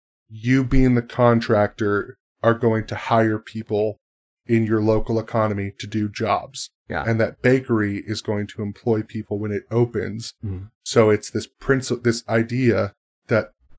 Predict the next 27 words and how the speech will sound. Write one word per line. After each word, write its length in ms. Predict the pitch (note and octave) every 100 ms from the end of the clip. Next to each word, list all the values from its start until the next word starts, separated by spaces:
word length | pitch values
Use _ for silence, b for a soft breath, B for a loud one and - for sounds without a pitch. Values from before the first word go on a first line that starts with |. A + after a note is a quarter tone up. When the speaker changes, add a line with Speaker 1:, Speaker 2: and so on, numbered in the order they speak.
| _ _ A2
Speaker 1:
banking 480 | B2 B2 A#2+ A2+ G2+
will 200 | G#2 -
contin-, 460 | A2 G#2 - A#2 A#2
will 360 | A2+ A2 G2+ - _ _ _ _ _ _ _ _ _ _ - - _ - - - _ _ - A#2
by 240 | B2 A#2 -
influxing 800 | D#3 E3 - D3 C#3+ - B2+ A#2
money 240 | A2+ A2+
that 180 | A2+ -
doesn't 300 | A#2 A2+ A#2+
exist, 720 | A2 G#2 G#2 G#2+ G2 - -
you 180 | A2+ A#2
will 200 | A2+ G#2 F#2
create 480 | - A2 A2 G#2 -
an 120 | A2
economy 760 | G#2 - - A2 G2+ G2 G2 F#2+ _ -
that 200 | A2+ -
in 280 | C3 C3+ B2+
turn, 680 | - B2+ A#2+ G#2+ G#2+ A2+ - _ _ _ _ -
that 300 | B2 A#2+ A#2
woman 380 | A2+ C3+ A#2 A2+
is 160 | A#2 -
going 220 | A#2+ G#2+
to 80 | -
pay 300 | - B2+ A#2+
that 300 | A2 G2 -
bank 280 | A#2 A2+ -
loan 300 | G#2+ G2+